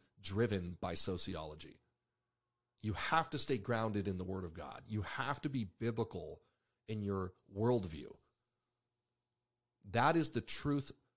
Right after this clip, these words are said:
The lens of truth through which you should view the world is not sociology as presented by Marxists. You, you will get lost in that.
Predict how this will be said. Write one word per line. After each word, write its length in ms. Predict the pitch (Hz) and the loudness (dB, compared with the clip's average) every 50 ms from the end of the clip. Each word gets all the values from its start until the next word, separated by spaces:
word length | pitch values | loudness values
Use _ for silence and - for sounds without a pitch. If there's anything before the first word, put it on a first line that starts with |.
| _ _ _ _ _ _ _ _ _ _ _ _ _ - | _ _ _ _ _ _ _ _ _ _ _ _ _ -2
The 100 | 113 110 | 0 2
lens 360 | 113 113 139 160 185 170 156 | 4 6 6 6 4 2 0
of 120 | 147 - | 0 -2
truth 400 | - - - 147 135 117 - - - - | -2 -2 0 2 2 2 2 -2 -10 -8
through 180 | - 127 127 | -2 0 2
which 300 | 110 101 113 - - - | 2 2 2 0 0 -2
you 100 | 117 113 | -2 0
should 220 | 110 - 117 95 82 | 0 0 -2 -2 -2
view 200 | 87 98 110 117 | 0 0 0 2
the 120 | 107 101 | 0 0
world 420 | 87 87 92 90 82 73 - - - - | 0 0 -2 -2 -2 -4 -6 -12 -10 -8
is 180 | 110 98 87 | -6 -4 -4
not 460 | 101 104 107 120 123 131 151 143 - - - _ _ - | -2 -2 -2 -2 0 0 0 -2 -2 -6 -12 _ _ -8
sociology 840 | - - - 143 135 120 - 120 107 101 107 110 104 92 95 95 - | -4 -2 2 4 4 4 4 2 2 2 2 2 0 0 0 -2 0
as 180 | 101 98 95 - | 0 0 0 -2
presented 440 | - - 95 87 104 101 101 87 80 | -4 -6 -4 -2 0 0 0 0 0
by 140 | 87 85 | -2 -2
Marxists. 580 | 82 80 78 76 - - - - - - - - _ _ _ _ _ _ _ _ _ _ _ _ _ - | -2 -4 -8 -10 -10 -10 -10 -10 -10 -12 -12 -12 _ _ _ _ _ _ _ _ _ _ _ _ _ -6
You, 160 | 104 120 120 - 156 123 | -2 -2 0 0 -2 -4
you 300 | 117 104 117 131 147 143 | -2 2 6 6 8 8
will 560 | 131 113 110 117 117 113 110 107 104 101 - _ _ _ _ - - | 6 4 4 4 4 4 4 2 2 -2 -6 _ _ _ _ -8 -4
get 180 | 101 95 - | -4 -4 -4
lost 500 | - 87 82 76 73 67 - - - - | -4 -6 -6 -6 -6 -6 -6 -6 -6 -6
in 140 | - 90 78 | -8 -12 -12
that. 240 | 78 69 57 50 - | -12 -14 -16 -16 -18